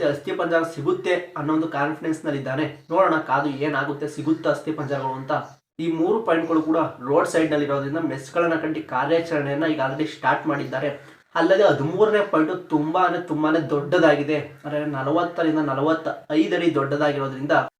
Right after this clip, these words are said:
ಅಲ್ಲಿ ಅಸ್ಥಿ ಪಂಜರ ಸಿಗಬಹುದು ಅನ್ನೋ ಒಂದು ನಂಬಿಕೆ ಕೂಡ ನಮ್ಮಲ್ಲೂ ಇದೆ. ಯಾಕಂತಂದ್ರೆ ಅಂದ್ರೆ ಈ ಹತ್ತು ಪಾಯಿಂಟ್ ಏನೋ ತೆಗ್ದಿದ್ದಾರೆ, ಇದನ್ನ ಎಂಟು ಅಡಿ ಆಳ ಮತ್ತೆ ಮೂರರಿಂದ ನಾಲ್ಕು ಅಡಿ ಅಗಲವನ್ನ ತೆಗ್ದಿದ್ದಾರೆ. ಆದ್ರೆ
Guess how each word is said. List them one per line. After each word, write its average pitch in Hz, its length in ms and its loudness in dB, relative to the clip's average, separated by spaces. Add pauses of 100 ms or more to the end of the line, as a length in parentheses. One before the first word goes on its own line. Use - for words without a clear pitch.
ಅಲ್ಲಿ 208 280 2
ಅಸ್ಥಿ - 280 -2
ಪಂಜರ 165 320 2
ಸಿಗಬಹುದು 170 680 0
ಅನ್ನೋ 151 180 -2
ಒಂದು 156 160 2
ನಂಬಿಕೆ 156 420 -2
ಕೂಡ 151 160 0 (300)
ನಮ್ಮಲ್ಲೂ 165 340 -2
ಇದೆ. 151 240 4
ಯಾಕಂತಂದ್ರೆ 143 520 -2
ಅಂದ್ರೆ 180 340 -4
ಈ 185 240 -2
ಹತ್ತು - 480 0
ಪಾಯಿಂಟ್ 180 220 2
ಏನೋ 156 160 0
ತೆಗ್ದಿದ್ದಾರೆ, 143 880 0 (120)
ಇದನ್ನ 170 300 0 (280)
ಎಂಟು 156 360 2
ಅಡಿ 196 200 0
ಆಳ 151 260 2
ಮತ್ತೆ 147 580 -2
ಮೂರರಿಂದ 196 600 -2
ನಾಲ್ಕು 156 520 2
ಅಡಿ 160 180 0
ಅಗಲವನ್ನ 156 480 4
ತೆಗ್ದಿದ್ದಾರೆ. 139 600 -2
ಆದ್ರೆ - 640 0